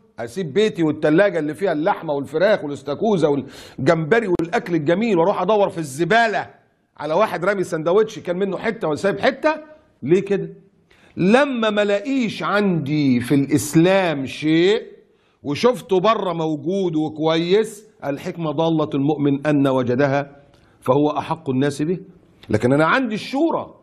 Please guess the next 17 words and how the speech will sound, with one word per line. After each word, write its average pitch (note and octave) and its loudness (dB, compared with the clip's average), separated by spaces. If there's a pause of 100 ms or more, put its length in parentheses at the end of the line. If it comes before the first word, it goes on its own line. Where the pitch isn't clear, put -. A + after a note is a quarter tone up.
(480)
يبقى C3+ 4
ليه A3+ 4
هروح A3+ 0
أدور G3+ 2 (1160)
في E3 2
اللي D#3 0
بيسموها D3+ 2 (560)
ال-، C3 0
ال-، C3+ -2
الديمقراطية؟ B2+ 0 (460)
فخلي D3 0
بالك، F#2 -4
لأن B2 -4
كتير E3 0
للأسف C3 -4
ياما D3+ -2
إخواننا، C3+ -4